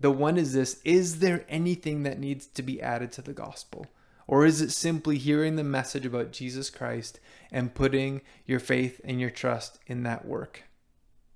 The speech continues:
But secondly also is, how are they going to coexist as these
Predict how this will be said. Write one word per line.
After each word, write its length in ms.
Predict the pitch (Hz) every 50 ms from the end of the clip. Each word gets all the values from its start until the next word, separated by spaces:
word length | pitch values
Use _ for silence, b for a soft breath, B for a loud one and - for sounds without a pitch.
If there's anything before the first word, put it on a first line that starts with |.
| _ _ _ _ _ b b b b b b b - -
But 160 | 156 156 151
secondly 560 | - - 180 185 185 - 190 165 160 156 143
also 360 | 135 139 143 143 - 139 131
is, 280 | 123 123 123 120 123 B B B B B -
how 260 | - 147 156 170 190
are 100 | 202 180
they 160 | 160 160 151
going 220 | 143 147 143 143
to 140 | 135 139 127
coexist 1040 | - - - - 156 156 151 147 135 127 123 127 135 135 131 - - - - - - - - _ -
as 240 | 127 127 127 120
these 520 | 120 123 127 123 123 123 120 117 120 -